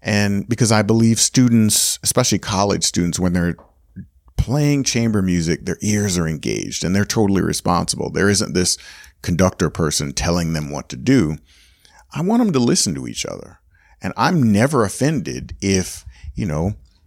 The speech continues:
the flute player has a sol-, has passing off a solo with the oboe player. If the flute player is looking over at the oboe player and the oboe player is looking at them, I don't care. <laughs> I'm not one of these people, "Oh, you, you should be looking at me." So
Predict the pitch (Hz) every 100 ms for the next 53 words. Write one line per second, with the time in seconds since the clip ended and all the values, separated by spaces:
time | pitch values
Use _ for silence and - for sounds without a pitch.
0 | - - - - 139 147 - 117 113 110
1 | 113 107 101 87 90 85 - - 107 104
2 | 104 90 90 - - 110 104 - 107 98
3 | 90 95 - 98 98 90 92 85 - _
4 | _ - 107 110 98 92 - 92 85 82
5 | 82 - 95 - 87 - 123 127 110 104
6 | 90 78 95 110 - 120 113 98 104 104
7 | 104 - 80 101 107 104 107 98 92 90
8 | 107 110 113 104 95 110 104 90 104 -
9 | 359 415 - - 147 - - - - -
10 | - - - - - - - - - -
11 | 202 247 262 214 190 175 208 117 90 80
12 | 80 - 73 - 85 82 - 67 73 73
13 | 110 95 67 57 67 90 147 82 64 -